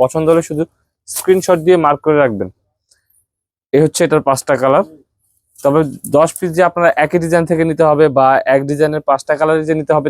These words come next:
তা কিন্তু না, আপনি চাইলে পুরো দোকান থেকে দশ ডিজাইনের দশটা শাড়ি কিনলেই হোলসেল প্রাইসে পেয়ে যাবেন।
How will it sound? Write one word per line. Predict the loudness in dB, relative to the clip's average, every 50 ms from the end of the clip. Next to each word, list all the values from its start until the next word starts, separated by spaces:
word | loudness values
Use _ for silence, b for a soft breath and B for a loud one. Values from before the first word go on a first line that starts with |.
| -2
তা | -2 -2 -2
কিন্তু | -4 -6 -6 -4 -2
না, | -2 -4
আপনি | -4 -6 -4 -2
চাইলে | 0 0 0 0
পুরো | -2 -2 -2 0
দোকান | -2 -2 -4 -4 -4
থেকে | -4 -4 -4 -6 -8 _ _ _ _ 0
দশ | 0 2 2 0 -2
ডিজাইনের | 0 0 0 0 0 0 0 0
দশটা | 0 0 0 -4 -4
শাড়ি | -2 -2 -4 -2 -4
কিনলেই | -4 -2 0 0 0 0 0
হোলসেল | -2 -2 -2 -2 -4 -6 -4 -2
প্রাইসে | 0 0 2 2 2 0 -2 _ _ _ _ _ 0
পেয়ে | 2 2 2
যাবেন। | 2 0 -4 -6